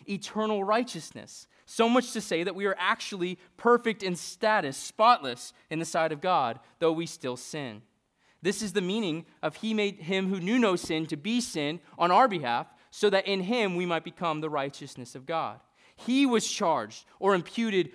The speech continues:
with my sin, and I was charged or imputed with his righteousness. The gavel slammed with the declaration, "Righteous." So if God the Father justified me,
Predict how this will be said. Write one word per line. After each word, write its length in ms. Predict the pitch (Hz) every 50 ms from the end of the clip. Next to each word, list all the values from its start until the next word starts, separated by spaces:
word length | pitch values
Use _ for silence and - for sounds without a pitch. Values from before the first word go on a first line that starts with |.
| - -
with 160 | 170 165 180
my 280 | 165 175 185 202 226
sin, 500 | 220 - - - 139 117 110 104 123 139 _ _ _ -
and 140 | - 165 180
I 240 | 170 175 196 226 247
was 240 | 240 220 202 208 -
charged 520 | - - 165 147 139 139 160 165 - - -
or 160 | 180 180 180
imputed 460 | 175 165 - - 220 214 196 180 170
with 180 | 156 165 165 -
his 260 | - 185 180 170 151
righteousness. 920 | 147 147 165 175 190 190 - - 127 - - - 101 107 - - - - _ _ _ _ _ _
The 80 | - 196
gavel 380 | 165 196 202 214 220 202 196
slammed 680 | - - - - - 202 214 233 220 190 175 180 190 175 - - -
with 140 | 190 208 202
the 60 | 190
declaration, 800 | 165 202 196 202 180 180 196 220 233 - - - 175 160 175 170 - _ -
"Righteous." 840 | - 165 190 240 262 277 196 - - - 107 - - - - - - _ _ _ _ _ _ _ _ _ _ _ _ _ _
So 200 | - - 175 175
if 120 | 165 -
God 240 | - 190 190 190 185
the 80 | 180 180
Father 580 | - - 190 190 196 190 156 127 117 123 127 _ _ _ _ _ - 151
justified 800 | 123 127 180 196 202 208 - 214 208 208 196 190 185 175 151
me, 300 | 160 165 151 120 104 101